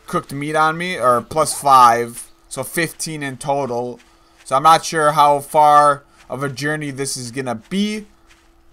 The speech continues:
but hopefully we get something good from this. There's already a house over here.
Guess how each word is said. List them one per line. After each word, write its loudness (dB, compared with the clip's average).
but 8
hopefully -4
we -8
get -6
something -6
good -8
from -10
this. -10
There's -10
already 0
a 0
house -2
over -8
here. -8